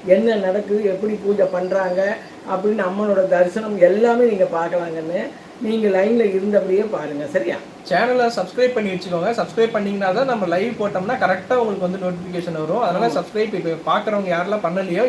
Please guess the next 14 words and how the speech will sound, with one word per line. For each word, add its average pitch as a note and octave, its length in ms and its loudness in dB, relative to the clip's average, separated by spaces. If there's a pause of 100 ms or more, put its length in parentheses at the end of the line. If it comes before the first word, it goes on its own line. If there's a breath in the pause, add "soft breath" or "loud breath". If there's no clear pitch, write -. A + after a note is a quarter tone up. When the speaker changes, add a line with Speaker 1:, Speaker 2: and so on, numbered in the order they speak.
Speaker 2:
எல்லாருமே E3+ 280 -4 (100)
பண்ணிடுங்க. F3 420 -2 (140)
அப்பதான் F3 340 -2
நாங்க F#3 120 -4 (100)
லைவ் G#3 140 -4 (140)
போட்டதும் G3+ 400 0
உங்களுக்கு F3 260 -4
நோட்டிஃபிகேஷன் E3+ 520 -6
வரும். A3+ 180 -2
நீங்க F#3 120 -2
உடனே F3 280 -2
பூஜையை F3 380 -4
பார்க்கலாம். C#3 380 -6 (120)
Speaker 1:
ம். C3 100 -6